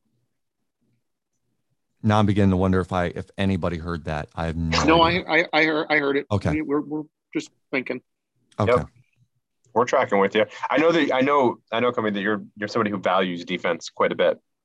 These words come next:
Speaker 3: Um, and he certainly provides that. I mean, I, I would love to tuck Cesar Lopez into, into Detroit's middle infield, corner infield mix. Um,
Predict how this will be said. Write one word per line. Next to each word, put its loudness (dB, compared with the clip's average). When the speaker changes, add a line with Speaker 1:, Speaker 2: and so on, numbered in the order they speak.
Speaker 3:
Um, 0
and 0
he -2
certainly 2
provides 0
that. -2
I 0
mean, -2
I, 2
I 4
would 2
love 4
to -10
tuck -2
Cesar 2
Lopez 0
into, 0
into -14
Detroit's -4
middle 2
infield, 0
corner 0
infield -2
mix. -4
Um, -2